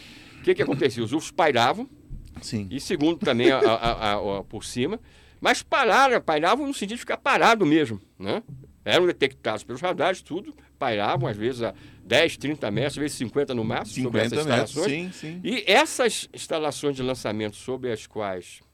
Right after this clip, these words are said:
Speaker 1: esses objetos estavam, nesse momento, elas, é como se elas recebessem um tipo de vírus
Speaker 2: Sim.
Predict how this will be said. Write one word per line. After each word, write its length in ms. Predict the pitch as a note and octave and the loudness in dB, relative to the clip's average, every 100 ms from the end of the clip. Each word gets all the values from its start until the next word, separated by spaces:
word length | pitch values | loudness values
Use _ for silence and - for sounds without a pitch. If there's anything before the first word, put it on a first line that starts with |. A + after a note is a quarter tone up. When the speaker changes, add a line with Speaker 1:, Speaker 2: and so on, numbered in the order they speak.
| _ - | _ -14
Speaker 1:
esses 280 | G#2+ - | -14 -12
objetos 480 | G2+ G2 F2 F#2 - | -12 -12 -12 -12 -12
estavam, 360 | - B2+ D#3+ A#2+ | -10 -6 -6 -6
nesse 320 | F2+ F#2+ - | -12 -14 -16
momento, 380 | F2 F#2 D#3+ - - - - - - | -14 -8 -8 -10 -18 -20 -20 -20 -6
elas, 400 | D3+ E3 G3 - - | 0 2 2 0 -2
é 160 | D3+ | -2
como 180 | D#3 G3 | 0 -2
se 80 | - | 0
elas 180 | G3 F#3 | 0 0
recebessem 580 | F#3+ - C3 A#2 A#2+ C#3 | -2 0 0 0 0 -4
um 40 | |
tipo 320 | A#2+ G3+ G3+ | -6 -8 -6
de 100 | D3 | -4
vírus 320 | G#2 A2+ F#3 - | -2 0 0 -2
Speaker 2:
Sim. 360 | - B2 G#2 | -2 0 0